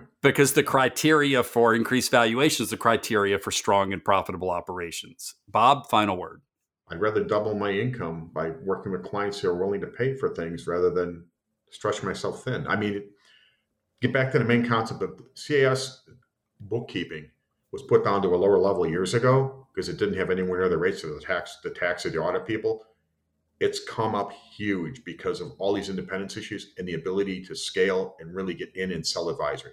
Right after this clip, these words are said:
Speaker 2: To me, that's your leverage. Um, that's a big leverage point. And firms are struggling to build their advisory departments out. That's why I think C A S people should be more advisory focused in what they're saying to people, because they can uncover all kinds of opportunities in a monthly or quarterly call with a client.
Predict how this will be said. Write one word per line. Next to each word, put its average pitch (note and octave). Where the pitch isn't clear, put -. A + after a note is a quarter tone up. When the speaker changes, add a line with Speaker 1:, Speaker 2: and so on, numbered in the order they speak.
Speaker 2:
To G2+
me, A2
that's A2
your G2
leverage. G2+
Um, F2
that's G2+
a F#2+
big A2+
leverage F2
point. E2
And G2
firms A#2+
are C3+
struggling C3
to G2
build G#2
their A2
advisory G2+
departments G2
out. F#2
That's F2
why G#2
I G2
think F#2+
C G2+
A G#2+
S G#2
people G2+
should F2+
be F#2+
more F#2+
advisory F2
focused -
in E2+
what F#2
they're F2
saying A#2+
to D#2+
people, D2+
because G2+
they A#2
can G2
uncover F2+
all F2+
kinds G2+
of -
opportunities F2+
in E2
a -
monthly F2+
or D2+
quarterly E2+
call E2+
with D2+
a -
client. D2+